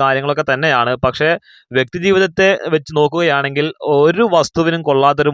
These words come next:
മുതൽ തന്നെയാണ്. ഇക്കഴിഞ്ഞ കുറച്ച് ദിവസങ്ങൾക്ക് മുമ്പ്, ഏഹ്, ഒരു Facebook-ൽ ഒരു വളരെയധികം വൈറലായിട്ടുള്ള ഒരു പോസ്റ്റ് ഉണ്ടായിരുന്നു. അത് വേറൊന്നുമല്ല, ഒരു, ഏഹ്, കവിതയാണെന്നാണ് അദ്ദേഹം പറയുന്നത്. ഇപ്പോൾ Facebook-ൽ ആ എഴുതിയിരിക്കുന്നതെല്ലാം കവിതയാണ്, ഞാൻ കവിതാ രൂപത്തിലാണ് എഴുതിയതെന്നാണ്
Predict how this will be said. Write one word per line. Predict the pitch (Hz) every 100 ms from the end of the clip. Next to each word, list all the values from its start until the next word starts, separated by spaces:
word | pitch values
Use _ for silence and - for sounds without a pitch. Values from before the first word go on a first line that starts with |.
| 127
മുതൽ | 127 127
തന്നെയാണ്. | 117 127 113 139
ഇക്കഴിഞ്ഞ | 196 196 196
കുറച്ച് | 190 180 175
ദിവസങ്ങൾക്ക് | 175 185 190 185 175
മുമ്പ്, | 147 147 123 175 _ _ -
ഏഹ്, | 151 160 160
ഒരു | 180 190 185 175 - -
Facebook-ൽ | 170 175 185 180 180 - _ 147
ഒരു | 147 151
വളരെയധികം | 156 180 196 185 165
വൈറലായിട്ടുള്ള | 147 151 160 160 160
ഒരു | 151
പോസ്റ്റ് | 131 131 -
ഉണ്ടായിരുന്നു. | 151 127 120
അത് | 160
വേറൊന്നുമല്ല, | 160 180 185 190 165 143 - - - - 170
ഒരു, | 196 208 202 180
ഏഹ്, | 180 160 -
കവിതയാണെന്നാണ് | 170 175 208 220 202 196 180 180
അദ്ദേഹം | 156 160 165 160
പറയുന്നത്. | 147 139 120 117
ഇപ്പോൾ | 131 156 160 165 151
Facebook-ൽ | 160 147 165 165 170
ആ | 165 139 147
എഴുതിയിരിക്കുന്നതെല്ലാം | 147 160 160 160 165 156 156 160 160
കവിതയാണ്, | 151 147 170 160 151 147 147
ഞാൻ | 143 147
കവിതാ | 143 147 160 165
രൂപത്തിലാണ് | 165 165 170 170 170
എഴുതിയതെന്നാണ് | 156 147 143 143 151 147